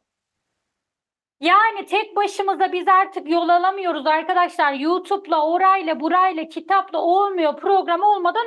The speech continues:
olmuyor. Bunu bir kere anlayalım. O yüzden ben bir yılda erteleyin istemiyorum. Verimli çalışmanızı istiyorum. Seviyenizi bilin, ona göre çalışın istiyorum.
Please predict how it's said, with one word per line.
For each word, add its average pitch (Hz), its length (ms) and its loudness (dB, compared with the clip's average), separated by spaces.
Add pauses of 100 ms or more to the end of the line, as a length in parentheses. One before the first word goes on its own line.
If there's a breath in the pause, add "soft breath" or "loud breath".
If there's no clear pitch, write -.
olmuyor. 349 340 0
Bunu 381 160 -4
bir 392 80 -2
kere 403 200 0
anlayalım. 403 680 0 (300 loud breath)
O 403 160 4
yüzden 415 460 2
ben 415 260 2
bir 427 140 0
yılda 415 300 2 (160)
erteleyin 392 400 -2
istemiyorum. 349 840 -2 (380 soft breath)
Verimli 392 560 -2
çalışmanızı 381 680 -2
istiyorum. 392 720 2 (220 loud breath)
Seviyenizi 370 760 0
bilin, 403 280 0
ona 339 300 2
göre 403 260 -2
çalışın 320 420 -6
istiyorum. 285 600 0